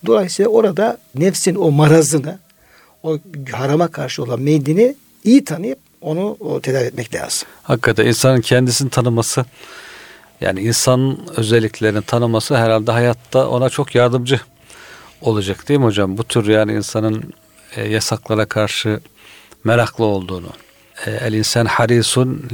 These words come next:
Speaker 2: lima muni'a lehu."
Speaker 1: Aynen böyle hocam.
Speaker 2: Hırslı yani işte
Speaker 1: Ne demek hocam? Türkçesinde söyleyeyim.
Speaker 2: insan diyor yasaklandığı şeye karşı çok hırslıdır. İlla bir merak var, hırs var.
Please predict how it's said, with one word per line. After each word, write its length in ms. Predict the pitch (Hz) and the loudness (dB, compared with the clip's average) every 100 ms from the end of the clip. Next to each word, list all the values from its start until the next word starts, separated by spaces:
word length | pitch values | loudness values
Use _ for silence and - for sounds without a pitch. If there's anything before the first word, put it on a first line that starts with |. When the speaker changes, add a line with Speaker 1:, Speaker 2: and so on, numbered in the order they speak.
| 110 | 0
Speaker 2:
lima 380 | 110 120 131 120 | 4 6 4 4
muni'a 600 | 120 127 120 123 131 - 120 | 2 2 4 2 0 -4 -2
lehu." 340 | 127 117 98 90 - - | -2 -2 -8 -10 -18 -4
Speaker 1:
Aynen 420 | 165 160 165 143 | 0 0 -2 -4
böyle 260 | 143 139 - | -6 -6 -6
hocam. 200 | - 143 | 2 2
Speaker 2:
Hırslı 320 | - 123 107 - - | 2 -4 -6 -6 -6
yani 280 | 107 104 95 104 143 - - | -4 -4 -6 -12 -16 -20 -16
işte 160 | - 175 | 0 2
Speaker 1:
Ne 60 | |
demek 240 | 160 143 143 | 4 2 -6
hocam? 240 | 127 135 | -8 -8
Türkçesinde 480 | 120 151 143 147 151 | -8 -8 -8 -8 0
söyleyeyim. 160 | 147 143 | 2 4
Speaker 2:
insan 360 | - 117 113 | 4 2 2
diyor 160 | 113 131 | 2 4
yasaklandığı 760 | 117 117 123 117 120 117 113 110 | 4 2 -2 0 0 0 0 0
şeye 240 | - 123 | 2 2
karşı 300 | - 113 117 | 2 -2 0
çok 360 | - 131 - - _ - | -2 -2 -8 -18 _ 0
hırslıdır. 600 | 143 - - 107 107 - _ _ _ - | 2 2 -4 -4 -4 -6 _ _ _ -6
İlla 380 | 127 110 110 117 - - | -2 2 2 -2 -14 -8
bir 60 | 117 | 2
merak 440 | 123 120 117 - | 4 4 0 -2
var, 140 | 104 98 | -4 -4
hırs 360 | 123 113 - | -6 -6 -2
var. 140 | 98 | -4